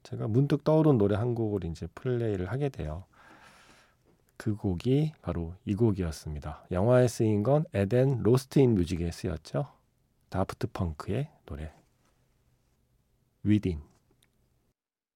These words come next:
세 곡 이어드렸습니다. 첫 곡하고 세 번째 곡은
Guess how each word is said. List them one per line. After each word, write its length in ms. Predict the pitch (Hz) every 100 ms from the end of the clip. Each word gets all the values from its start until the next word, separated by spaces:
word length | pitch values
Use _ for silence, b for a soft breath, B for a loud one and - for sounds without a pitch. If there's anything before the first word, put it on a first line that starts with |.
| _ _ _ _
세 280 | - - 147
곡 320 | 143 151 147
이어드렸습니다. 840 | 107 110 98 92 - 90 80 82 82
첫 160 | - 131
곡하고 920 | 156 151 147 - 123 104 139 160 175
세 160 | - 175
번째 320 | 185 180 143
곡은 640 | 123 95 104 127 110 82